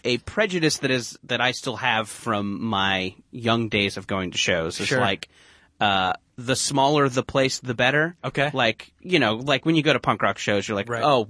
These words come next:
Speaker 1: where are they playing? Oh, that's, it's pretty big." You know,
Speaker 2: Right, right,
Speaker 1: uh, so
Speaker 2: right.
Speaker 1: yeah, I definitely still turn up my nose at, like, amphitheater-y type things. I definitely wanna see something in a small room,
Speaker 2: Uh-huh.
Speaker 1: as small a room as possible.
Speaker 2: Uh-huh.
Speaker 1: Uh, so yeah, definitely when I'm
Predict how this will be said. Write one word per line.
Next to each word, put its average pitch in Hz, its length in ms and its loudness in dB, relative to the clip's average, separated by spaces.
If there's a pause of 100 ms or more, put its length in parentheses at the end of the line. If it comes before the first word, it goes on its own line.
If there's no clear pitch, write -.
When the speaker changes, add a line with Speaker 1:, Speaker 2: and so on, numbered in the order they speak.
Speaker 1:
where 156 220 2
are - 20 2
they 170 140 2
playing? 175 420 0
Oh, 131 140 2
that's, 139 280 -2 (260)
it's - 140 -14
pretty 160 220 2
big." 131 480 0 (480)
You 135 120 0
know, 113 80 0
Speaker 2:
Right, 147 260 2
right, 135 160 2
Speaker 1:
uh, 139 60 2
so 135 60 2
Speaker 2:
right. 135 160 2
Speaker 1:
yeah, 160 120 2
I 156 60 2
definitely 156 560 0
still 151 280 0
turn 135 220 0
up 131 80 2
my 120 140 4
nose 110 320 2
at, - 100 -6
like, 107 240 -2
amphitheater-y 110 600 -2
type - 280 -2
things. 113 220 -4
I 110 80 -2
definitely 117 280 -6
wanna 104 200 -2
see - 180 -8
something 107 380 -6
in 107 100 -4
a 101 60 -4
small 107 440 0
room, 120 440 0 (100)
Speaker 2:
Uh-huh. 120 300 -2
Speaker 1:
as 127 80 2
small 120 320 2
a 120 60 2
room 120 260 0
as 113 100 -4
possible. 139 560 0
Speaker 2:
Uh-huh. 117 320 -6
Speaker 1:
Uh, 139 160 2
so 180 140 -2
yeah, 147 100 4
definitely 196 280 2
when 190 140 4
I'm 151 240 2